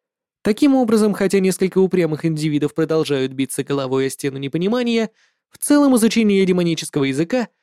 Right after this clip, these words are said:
было заброшено как бесперспективное и бессмысленное дело. Но ситуация с Бокси была иной. Этот окутанный тайной и загадочный язык в настоящее время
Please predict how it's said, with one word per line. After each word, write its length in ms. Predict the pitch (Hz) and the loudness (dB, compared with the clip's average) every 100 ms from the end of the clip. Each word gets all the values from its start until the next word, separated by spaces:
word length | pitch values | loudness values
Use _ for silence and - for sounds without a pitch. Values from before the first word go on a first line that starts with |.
| _ | _
было 300 | 214 240 226 | 2 4 4
заброшено 580 | 175 151 147 190 185 170 | 4 2 4 2 2 -2
как 220 | - 151 | 0 -2
бесперспективное 1000 | 143 139 151 - 160 - 233 208 214 208 - _ _ 208 | -2 -2 -4 -4 -6 0 0 2 2 0 -4 _ _ 2
и 100 | 226 | 4
бессмысленное 880 | 254 - 196 165 170 160 160 165 | 2 2 2 2 0 -2 -2 -2
дело. 360 | 147 135 - - _ _ _ _ _ _ _ _ | -2 -6 -8 -18 _ _ _ _ _ _ _ _
Но 160 | 156 160 | -2 -2
ситуация 640 | - 220 302 311 - 269 | -2 0 2 0 2 2
с 80 | 208 | 2
Бокси 320 | 185 226 - | 2 0 2
была 340 | 208 202 214 208 | 2 4 4 4
иной. 400 | 220 175 - _ _ _ _ _ _ - | 4 0 -4 _ _ _ _ _ _ -4
Этот 300 | 151 - - | 0 0 -2
окутанный 540 | 147 - 180 180 165 | -6 -2 0 2 0
тайной 300 | 156 180 170 | 0 0 0
и 40 | 151 | 0
загадочный 560 | 160 160 151 - 143 | 0 0 -2 -4 -4
язык 300 | 135 143 165 | -2 -2 -2
в 40 | 147 | -2
настоящее 680 | 147 165 156 156 - 143 | -4 0 0 -2 -2 -2
время 400 | 139 208 165 - | 0 -2 -2 -8